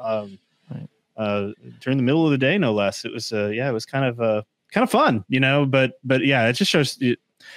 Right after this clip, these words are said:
Speaker 1: great smarch weather we're having here.
Speaker 2: <laughs> Exactly.
Speaker 1: Uh, <laughs> right. I think, I
Speaker 2: Lousy
Speaker 1: think
Speaker 2: smarch weather.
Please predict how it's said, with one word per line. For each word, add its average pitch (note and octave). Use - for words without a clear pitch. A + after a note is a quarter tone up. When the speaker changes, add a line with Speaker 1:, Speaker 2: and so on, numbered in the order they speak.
Speaker 1:
great F3+
smarch D#3+
weather C3+
we're A#2
having A#2
here. F#2+
Speaker 2:
<laughs> -
Exactly. C3+
Speaker 1:
Uh, E3+
<laughs> -
right. E3
I D3+
think, D3+
I F3+
Speaker 2:
Lousy D#3
Speaker 1:
think C#3
Speaker 2:
smarch C3+
weather. B2